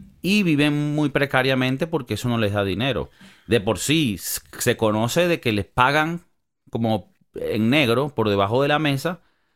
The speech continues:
para que se muden de colegio a otro. Y hay como un mercado negro de, de, de, de, de pagarle a ellos. Pero aparte de eso,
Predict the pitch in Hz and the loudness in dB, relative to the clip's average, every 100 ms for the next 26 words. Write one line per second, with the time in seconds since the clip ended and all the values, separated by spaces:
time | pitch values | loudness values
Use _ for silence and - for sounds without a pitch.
0 | _ - 104 - 101 - 95 87 92 104 | _ -2 0 0 -4 -2 -2 0 -2 0
1 | 117 127 135 139 139 107 113 120 147 143 | 2 2 2 0 0 0 2 0 2 2
2 | 135 127 156 170 _ _ _ _ - 127 | 2 0 -4 -8 _ _ _ _ 0 2
3 | 147 151 147 147 147 147 143 139 135 139 | 4 2 2 2 2 2 4 2 2 2
4 | 131 98 92 104 101 90 82 87 87 92 | 0 0 0 2 2 0 -2 -2 0 -2
5 | 90 80 82 98 101 101 120 120 113 110 | -2 -4 -4 -2 0 2 2 2 2 2
6 | 90 85 131 120 65 107 120 117 156 156 | 0 0 2 2 0 -2 0 0 2 2
7 | 147 | 0